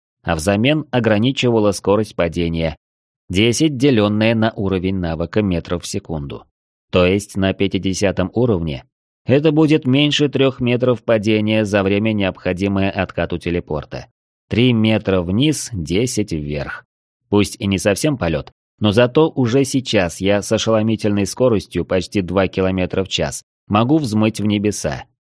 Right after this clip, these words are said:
Надеюсь, облака, к которым я устремлюсь, будут не слишком высоко. После выбора награды за победу в первом туре вновь вернулся к прошлым.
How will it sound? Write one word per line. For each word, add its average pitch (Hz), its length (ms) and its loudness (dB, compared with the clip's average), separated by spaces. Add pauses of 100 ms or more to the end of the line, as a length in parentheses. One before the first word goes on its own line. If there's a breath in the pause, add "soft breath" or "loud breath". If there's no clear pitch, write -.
(120)
Надеюсь, 90 720 0
облака, 92 560 -2
к - 140 -20
которым 101 420 0
я 92 200 0
устремлюсь, 90 640 -6 (160)
будут 131 360 0
не 135 80 -2
слишком 95 440 -4
высоко. 76 500 -8 (680)
После 139 360 2
выбора 135 360 4
награды 120 480 2
за 107 140 0
победу 107 420 0
в - 80 -12
первом 104 400 -2
туре 101 480 -2
вновь 127 340 0
вернулся 113 600 0
к - 100 -10
прошлым. 73 540 -6